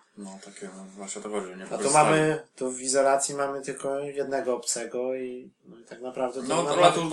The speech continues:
Speaker 1: zasadzie można i to, to, tak trudno porównywać, no bo to, to tylko związane jest może tematycznie.
Speaker 2: Mhm.
Speaker 1: Ale to jednak troszeczkę inny gatunek, bo to mówię, taki bardziej survival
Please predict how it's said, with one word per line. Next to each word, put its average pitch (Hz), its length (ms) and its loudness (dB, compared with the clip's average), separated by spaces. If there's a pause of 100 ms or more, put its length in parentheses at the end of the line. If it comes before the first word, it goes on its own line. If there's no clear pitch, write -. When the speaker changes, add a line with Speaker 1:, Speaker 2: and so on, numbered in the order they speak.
Speaker 1:
zasadzie 156 200 0
można 156 200 0
i 143 120 -2
to, 147 120 -6 (120)
to, 135 140 -8
tak 143 120 -8
trudno 135 200 -4
porównywać, 131 440 -2
no 127 60 -4
bo 117 100 -6
to, 117 240 -4
to 113 120 -12
tylko 117 200 -8
związane 120 420 4
jest 98 120 -2
może 95 200 -10
tematycznie. 95 520 -10
Speaker 2:
Mhm. - 200 -20 (600)
Speaker 1:
Ale 92 260 -12
to 92 160 -10
jednak 92 320 -10
troszeczkę - 380 -8
inny 95 140 -6
gatunek, 92 420 -8
bo 87 80 -8
to 95 100 -12
mówię, 95 180 -10
taki 85 220 -14
bardziej 87 220 -10
survival 98 460 -8